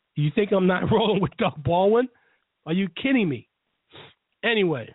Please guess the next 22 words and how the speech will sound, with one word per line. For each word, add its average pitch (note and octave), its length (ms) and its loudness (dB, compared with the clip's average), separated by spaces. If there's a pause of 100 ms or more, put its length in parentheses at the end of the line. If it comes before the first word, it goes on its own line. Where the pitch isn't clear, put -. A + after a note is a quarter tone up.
(140)
um, D3 540 -2 (880)
Doug G3 200 0
Baldwin F#3+ 380 4
is D#3 180 -2
a B2+ 180 -4 (1300)
big-time F3+ 600 -4
play C3+ 280 -12 (800)
this D3+ 180 -2
week, D3 200 2 (100)
along E3 260 2
with D3 180 0
Tyler D3+ 300 0
Lockett. C#3 460 0 (1900)
Ben, F#3 260 2
the, C3 320 2
um, B2+ 200 -6 (1300)
Joe F#3 140 2
Hayden G#3 360 0 (1200)
is D3 140 -2 (120)
on D#3+ 200 0
injury F#3 460 0
reserve. G3+ 360 2